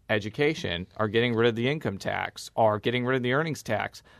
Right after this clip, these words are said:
Now, some have speculated that it's about city-county unification here,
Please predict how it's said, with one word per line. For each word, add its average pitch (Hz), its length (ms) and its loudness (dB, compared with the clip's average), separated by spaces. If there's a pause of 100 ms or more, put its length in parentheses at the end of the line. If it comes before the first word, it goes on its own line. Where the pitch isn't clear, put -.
Now, 139 160 4
some 180 280 4
have 147 320 6
speculated 131 600 4
that 113 120 4
it's 101 120 -6
about 110 320 2
city-county 113 720 -2
unification 107 880 -4
here, 101 360 -4